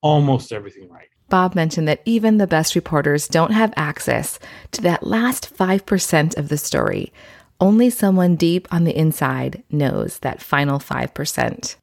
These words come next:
Speaker 1: The last five percent of every single detail. You're never gonna get that right. And you have,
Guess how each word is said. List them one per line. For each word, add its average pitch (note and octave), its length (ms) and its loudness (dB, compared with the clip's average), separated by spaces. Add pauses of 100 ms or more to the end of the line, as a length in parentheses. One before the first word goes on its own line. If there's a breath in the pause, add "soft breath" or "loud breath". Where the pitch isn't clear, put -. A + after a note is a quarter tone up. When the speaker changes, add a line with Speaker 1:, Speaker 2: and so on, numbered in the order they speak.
(120)
Speaker 1:
The A#2 60 -8
last B2 320 2
five B2 300 0
percent G#2+ 380 -6 (160)
of G#2 120 -12 (320)
every C3+ 240 2
single A#2 280 -2
detail. G2 260 -6
You're A2+ 200 -8
never C3+ 320 2
gonna A2 180 -4
get F#2 200 -14
that - 160 -20
right. D2+ 200 -18 (580 soft breath)
And E3+ 200 4
you E3 120 4
have, D3+ 500 2